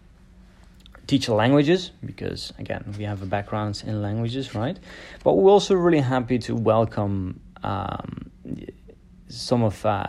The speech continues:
yeah, some of the guys who were doing something differently. So we had Alan, for example, who teaches,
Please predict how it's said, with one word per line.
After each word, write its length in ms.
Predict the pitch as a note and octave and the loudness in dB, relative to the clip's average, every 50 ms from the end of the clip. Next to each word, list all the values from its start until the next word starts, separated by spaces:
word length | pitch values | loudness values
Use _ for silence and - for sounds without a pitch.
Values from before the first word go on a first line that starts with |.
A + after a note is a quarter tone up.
| G1+ - - | -8 -6 -2
yeah, 120 | - A2 | -2 0
some 180 | G#2+ - E3+ F3+ | 0 2 2 2
of 60 | F#3 | 2
the 80 | F3 C3 | 2 2
guys 200 | C#3 B2+ A#2 A2 | 2 2 0 0
who 60 | A2+ | 0
were 100 | A2 A2+ | 0 0
doing 240 | G#2+ A2+ A2+ A#2 A2 | 0 0 0 -2 -2
something 360 | - - A2+ G2 - A2 A2 | -2 -4 -6 -4 -4 -2 0
differently. 440 | A#2 B2+ B2 - - - - F#2+ G2 | 0 -2 -2 -4 -10 -8 -8 -10 -8
So 180 | - - A2 | -6 -4 -2
we 100 | G#2+ G#2+ | -2 -2
had 220 | G2+ G#2+ A2 G#2 - | -2 -2 -2 -2 0
Alan, 400 | - B2 C#3 D3 C#3+ C3+ C3 B2 | 2 4 6 6 6 6 4 2
for 220 | - - A#2+ A#2+ | 0 0 0 0
example, 640 | A2+ A2 - - G#2+ G#2 G2+ F#2+ - G#2 G2+ - - - - - - - - - - - - - - | 0 -2 -2 -4 -4 -4 -4 -4 -4 -4 -4 -4 -6 -12 -20 -20 -20 -20 -20 -20 -20 -20 -20 -20 -10
who 160 | - - A#2 | -4 -2 -2
teaches, 920 | A#2 - - B2+ A2+ - - - - A2 G#2+ G2+ F#2+ - - - - - | -2 -2 -2 -2 -2 -2 -2 -2 -2 0 0 -2 -4 -6 -8 -8 -10 -12